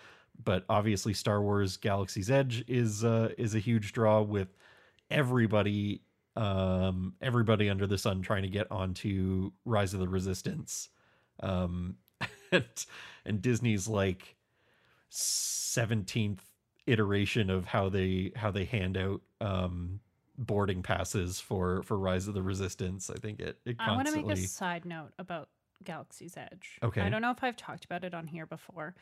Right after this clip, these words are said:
Speaker 2: but I love The Sims. I love playing The Sims, and they have an expansion pack that's a Star Wars expansion pack, so I bought it. And it is literally Galaxy's Edge. Like, that's where your Sims go on vacation, to Galaxy's Edge,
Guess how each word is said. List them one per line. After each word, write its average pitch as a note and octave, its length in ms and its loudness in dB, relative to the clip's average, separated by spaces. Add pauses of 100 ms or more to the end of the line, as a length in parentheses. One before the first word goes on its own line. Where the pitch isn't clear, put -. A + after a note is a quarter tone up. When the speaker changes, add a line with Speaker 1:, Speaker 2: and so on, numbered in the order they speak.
(680)
Speaker 2:
but G3+ 340 4
I F#3+ 460 -2 (160)
love G#3+ 300 -2
The D4 80 -4
Sims. F#3+ 580 -8 (100)
I F#3+ 100 -4
love F#3 200 -4
playing G#3+ 240 -8
The G#3+ 80 -8
Sims, F3 380 -12 (100)
and F#3+ 560 -2
they G3+ 220 -4
have A3+ 180 -6
an C4 80 -6
expansion G3+ 580 -6
pack - 380 -12
that's - 240 -12
a F3+ 60 -10
Star D#3 280 -6
Wars G#3+ 280 -6
expansion C4+ 500 -10
pack, C#4+ 360 -12
so F3+ 240 -8
I E3 120 -8
bought D3 300 -8
it. F#3 200 -10 (540)
And B3+ 160 -2
it C#4 120 -4
is D#4+ 240 -4
literally A#3 840 -2
Galaxy's G3+ 580 -4
Edge. - 540 -8
Like, G#3 220 -8
that's A#3 320 0
where C#4+ 100 0
your B3+ 220 -2
Sims A#3 360 -4
go F#3+ 200 0
on G3 160 0
vacation, F#3 680 -6
to - 120 -12
Galaxy's G#3+ 640 0
Edge, F3 340 -4